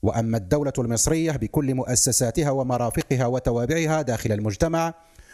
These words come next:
فيحكمها ويتحكم فيها تحالف العسكر والمخابرات والاستبداد والفساد والبلطجة والغدر والمكر على حد تعبيره. "أما موقفي"، يقول الريسوني، "من الانقلاب المصري ومن سائر الانقلابات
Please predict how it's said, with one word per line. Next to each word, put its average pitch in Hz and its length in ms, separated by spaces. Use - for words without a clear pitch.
فيحكمها 143 760
ويتحكم 135 800
فيها 143 280
تحالف 147 500
العسكر 151 580
والمخابرات 131 960
والاستبداد 113 880
والفساد 113 600
والبلطجة 120 720
والغدر 127 560
والمكر 131 600
على 123 260
حد 95 300
تعبيره. 90 640
"أما 185 240
موقفي"، 190 500
يقول 175 300
الريسوني، 160 500
"من 156 100
الانقلاب 143 540
المصري 113 520
ومن 113 240
سائر 131 300
الانقلابات 120 800